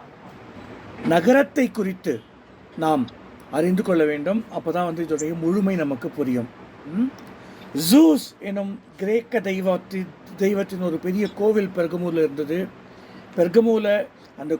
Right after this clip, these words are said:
கோவில்ல மினிமம் ஒரு நரபலி அந்த தெய்வத்துக்கு கொடுத்து கொண்டு வந்தார்கள்.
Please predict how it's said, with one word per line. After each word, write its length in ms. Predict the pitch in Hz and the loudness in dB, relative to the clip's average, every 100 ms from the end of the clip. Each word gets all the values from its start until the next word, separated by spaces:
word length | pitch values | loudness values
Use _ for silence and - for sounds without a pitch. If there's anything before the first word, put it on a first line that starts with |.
| - | -2
கோவில்ல 600 | 220 226 202 190 190 - - - - - 160 | 0 0 0 2 2 0 -8 -20 -20 -14 -4
மினிமம் 600 | 196 247 269 247 247 262 240 - - - - | 2 4 4 4 2 2 -2 -14 -20 -20 -6
ஒரு 680 | 196 233 262 285 320 320 254 185 180 | 2 6 4 4 2 2 -2 -6 -2
நரபலி 1040 | 185 202 220 269 226 185 214 202 226 247 240 - - | 0 0 0 0 -2 0 0 2 4 2 0 -14 -16
அந்த 500 | - 180 185 175 196 | -6 -2 0 2 4
தெய்வத்துக்கு 680 | 196 185 214 196 190 202 220 | 4 0 -4 -4 -8 -10 -10
கொடுத்து 260 | 190 160 - | -8 -10 -8
கொண்டு 180 | 156 139 | -6 -6
வந்தார்கள். 360 | 131 117 110 | -4 -2 -4